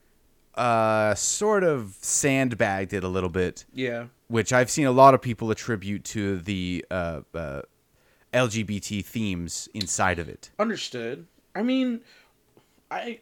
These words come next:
Speaker 2: I can see that, but at the same time, I feel like this is the first Disney movie where they didn't make it, like, a spectacle or, like, something crazy or weird. They made it like it was a normal thing.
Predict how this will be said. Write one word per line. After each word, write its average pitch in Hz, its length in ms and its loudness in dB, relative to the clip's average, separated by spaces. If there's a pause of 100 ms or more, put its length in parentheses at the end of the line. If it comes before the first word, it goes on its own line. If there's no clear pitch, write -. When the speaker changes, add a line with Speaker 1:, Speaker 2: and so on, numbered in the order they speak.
Speaker 2:
I 214 160 -4
can 233 240 -12
see 143 260 -10
that, 139 260 -10
but 156 100 -14
at 202 120 -6
the 170 80 -14
same 160 260 -12
time, 147 320 -14
I 139 60 -10
feel 170 180 -12
like 135 200 -6
this - 200 -14
is 139 120 -8
the 131 100 -10
first 147 500 -10
Disney 139 300 -10
movie 160 420 -10
where 131 500 0 (540)
they 143 140 -4
didn't 139 340 -6
make 135 220 -6
it, 139 100 -8
like, 127 280 -10
a - 40 -10
spectacle 185 800 -8 (400)
or, 131 100 -10
like, 131 120 -4
something 135 300 -10
crazy 143 500 -6
or 127 100 -4
weird. 147 420 -8
They 147 100 -4
made 151 200 -8
it 151 220 -6 (360)
like 135 160 -4
it 135 100 -2
was 127 180 -6
a 127 40 -8
normal 123 380 -6
thing. 131 440 -8